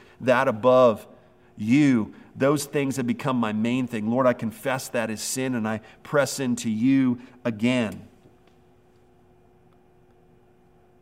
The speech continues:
But what we need to do is we need to turn our panic. If you're feeling panic, we need to turn our panic into prayer,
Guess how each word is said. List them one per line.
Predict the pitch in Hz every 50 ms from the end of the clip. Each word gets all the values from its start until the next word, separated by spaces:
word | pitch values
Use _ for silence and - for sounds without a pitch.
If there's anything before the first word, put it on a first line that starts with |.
| _ _ _ _ _ _ _ _ _
But | - 113
what | 113 123 123 123
we | 127 151 180
need | 180 170 135
to | 113 104
do | 98 98 101 113 123 117 101 87 80 - -
is | - 104 -
we | 101 117 135
need | 147 147 127
to | 107 104
turn | - - - 120 113 104
our | 101 92
panic. | 87 - - - 113 110 110 101 90 85 - -
If | 92 -
you're | 110 107
feeling | 104 - - 117 110 104 101 101
panic, | - - 95 98 104 107 113 113 - -
we | 110 113
need | 120 123 107
to | 101
turn | - - - - 110 110 104 -
our | - 92 90
panic | - - - 113 107 107 104 104 104 104 - -
into | 107 104 95 - 101
prayer, | - - - - 104 95 87 85 82 82 -